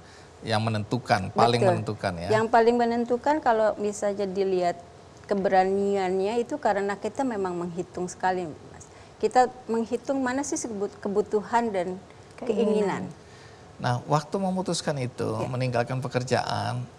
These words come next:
Speaker 1: terpikirkan nggak kalau kita nanti di desa penghasilannya dari mana ya?
Speaker 2: Terpikirkan.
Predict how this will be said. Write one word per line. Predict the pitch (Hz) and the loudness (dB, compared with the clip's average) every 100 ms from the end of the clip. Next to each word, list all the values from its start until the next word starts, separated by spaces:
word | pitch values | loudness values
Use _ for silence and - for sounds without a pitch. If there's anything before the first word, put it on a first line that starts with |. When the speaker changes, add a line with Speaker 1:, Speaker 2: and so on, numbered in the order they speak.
| - - - - | -20 -20 -20 -6
Speaker 1:
terpikirkan | 160 - 160 170 170 208 202 | -4 -2 -2 -2 -2 -2 0
nggak | 127 110 - - | 0 -2 -6 -6
kalau | 143 151 | -2 -2
kita | 160 156 | -2 -2
nanti | 175 165 160 165 170 - | 0 0 0 -2 -4 -6
di | 139 135 | -4 -4
desa | 131 127 131 - 185 247 - - - - - - - | 0 -2 -2 -4 -4 -4 -8 -20 -20 -20 -20 -20 -14
penghasilannya | - 143 135 - 135 156 202 | -4 -2 0 -2 -2 -2 -2
dari | 131 | -2
mana | 139 165 175 131 | -2 -2 0 0
ya? | 90 104 139 - - | -2 -4 -8 -12 -10
Speaker 2:
Terpikirkan. | 220 196 196 - 180 170 - | -8 -6 -6 -4 -6 -6 -10